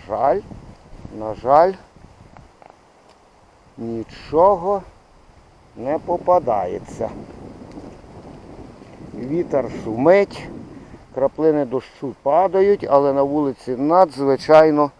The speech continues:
тепло. Звичайно, що для грибів в тому плані теж нічого доброго нема. Тому що статистика така, в суботу було плюс двадцять,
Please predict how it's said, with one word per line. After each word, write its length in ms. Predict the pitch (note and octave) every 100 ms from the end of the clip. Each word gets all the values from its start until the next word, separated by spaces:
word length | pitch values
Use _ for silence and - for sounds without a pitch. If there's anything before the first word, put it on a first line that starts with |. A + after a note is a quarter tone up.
| _ - - -
тепло. 540 | - A2+ - - G2+ G2+ G#2 - - - - - -
Звичайно, 600 | D3+ D#3 G3 F#3 F#3 E3+
що 260 | - E3+ - - _ _ _ _ _ _ -
для 240 | C#3 D3
грибів 460 | D3 E3 D3+ F3 F3
в 60 | - _ _ _ _ _ _ _ _
тому 260 | - D#3+ D#3+
плані 400 | - E3+ D#3+ D#3+
теж 280 | - E3+ C#3+
нічого 540 | D3+ C3 D3+ C3+ C3+ - -
доброго 560 | C3+ D3 C3+ B2+ B2+
нема. 360 | C3+ C3 A#2+ G#2 - - _ _ _ -
Тому 240 | C#3+ E3
що 200 | - E3
статистика 840 | - - D3 F3 D#3+ - D3+ D#3
така, 360 | - D3 - B2+
в 120 | A2+
суботу 520 | - C#3 C#3 C3 B2+
було 360 | B2 B2 A#2+ A2 -
плюс 360 | D3 D3+ G2+
двадцять, 880 | F#2 G2 A2+ A#2+ - - A3 - -